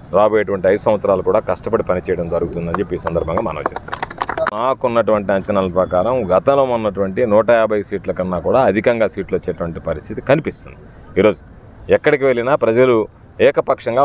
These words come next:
వైఎస్ఆర్ కాంగ్రెస్ పార్టీ వైపు మొగ్గు చూపారు. ఈరోజు తెలుగుదేశం పార్టీ వాళ్ళ ముఖ కవళికలు చూస్తేనే అర్థమైపోతుంది, నేల చూపులను బట్టి అర్థమైపోతుంది. పాపం ఎక్కడ కూర్చున్నా కళ లేకుండా, కళా విహీనంగా వాళ్ళు పాపం చూస్తేనే ఎందుకు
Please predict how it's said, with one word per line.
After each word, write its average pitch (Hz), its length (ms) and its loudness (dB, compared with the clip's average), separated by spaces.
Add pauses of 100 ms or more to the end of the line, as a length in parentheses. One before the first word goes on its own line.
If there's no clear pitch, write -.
వైఎస్ఆర్ 110 380 2
కాంగ్రెస్ 104 320 -4
పార్టీ 98 240 2
వైపు 92 260 -2
మొగ్గు 90 240 -2
చూపారు. 98 300 4 (560)
ఈరోజు 156 200 4 (100)
తెలుగుదేశం 151 420 2 (100)
పార్టీ 143 280 2
వాళ్ళ 139 120 4 (100)
ముఖ 120 120 0 (100)
కవళికలు 151 400 2
చూస్తేనే 139 300 2
అర్థమైపోతుంది, 120 680 2
నేల 123 240 4
చూపులను 131 320 2
బట్టి 123 180 4
అర్థమైపోతుంది. 113 640 0
పాపం 104 220 2
ఎక్కడ 131 220 2
కూర్చున్నా 127 300 0 (140)
కళ 123 300 4
లేకుండా, 113 380 -2 (760)
కళా 147 180 4 (140)
విహీనంగా 131 520 2 (840)
వాళ్ళు 131 180 4 (100)
పాపం 120 200 0 (100)
చూస్తేనే 160 480 2 (760)
ఎందుకు 170 340 4